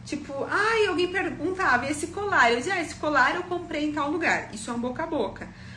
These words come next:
Agora, na internet, se eu vou lá e eu já falo, "Gente, olha", e eu já posto uma foto, marco a, a loja do colar, eu já tô fazendo boca a boca, não é pra uma pessoa no jantar, é pra dez, é pra vinte, é pra trinta, é pra cinquenta, é pra cem,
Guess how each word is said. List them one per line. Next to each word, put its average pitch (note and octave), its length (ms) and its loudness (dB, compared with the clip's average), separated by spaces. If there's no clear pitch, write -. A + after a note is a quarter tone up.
Agora, A3 920 6
na A#3+ 240 2
internet, D#4 960 0
se - 140 -4
eu B3 120 2
vou C#4+ 140 2
lá A#3+ 500 4
e A3 80 0
eu A3 100 6
já B3 160 2
falo, A#3 380 2
"Gente, C#4 380 0
olha", A#3+ 180 4
e G3+ 200 0
eu A#3 120 4
já C4+ 100 -2
posto A#3+ 360 0
uma C4 140 -4
foto, G3+ 420 -2
marco G#3+ 640 2
a, G3 60 0
a G3 40 2
loja G3 420 2
do F3+ 120 -10
colar, G3 640 2
eu G#3 60 -6
já G#3+ 100 -2
tô - 80 -10
fazendo B3 300 -4
boca A3 220 0
a - 20 -4
boca, A3+ 240 -4
não A3+ 80 0
é A#3 60 0
pra A#3 300 -2
uma A#3+ 260 -2
pessoa F3 380 -10
no F3 120 -10
jantar, F3 420 -12
é G3 100 -10
pra A3+ 180 -4
dez, F#3+ 440 -2
é E3 60 -6
pra G3 220 -4
vinte, F#3 360 -10
é F#3 40 -14
pra G3 160 -10
trinta, F#3 380 -12
é F3 40 -12
pra - 120 -16
cinquenta, F#3 600 -8
é - 40 -12
pra F#3+ 180 -8
cem, F3 400 -8